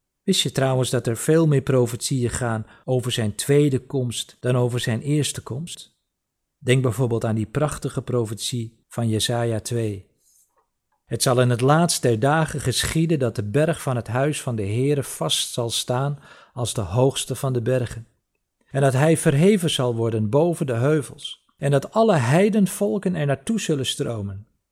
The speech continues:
Vele volken zullen gaan en zeggen: 'Kom, laten wij opgaan naar de berg van de Heere, naar het huis van de God van Jacob.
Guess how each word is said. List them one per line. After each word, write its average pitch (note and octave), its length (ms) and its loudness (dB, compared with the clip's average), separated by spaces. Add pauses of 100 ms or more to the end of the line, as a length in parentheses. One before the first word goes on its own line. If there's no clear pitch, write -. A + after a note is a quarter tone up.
(260)
Vele G3 420 6
volken F#3+ 500 2
zullen C#3+ 240 2
gaan F#3 320 0
en D#3 100 2
zeggen: E3+ 340 2 (280)
'Kom, G3+ 240 8
laten D#3+ 280 6
wij C3+ 140 2
opgaan F#3 540 2
naar D#3+ 140 4
de B2+ 120 0
berg D#3 400 2
van E3 160 0
de C#3+ 80 -2
Heere, C3 420 0 (480)
naar A#2+ 160 0
het B2 120 0
huis D3+ 800 0
van C#3 240 -2
de A#2+ 80 0
God - 340 -2
van D3 180 0
Jacob. D#3 560 0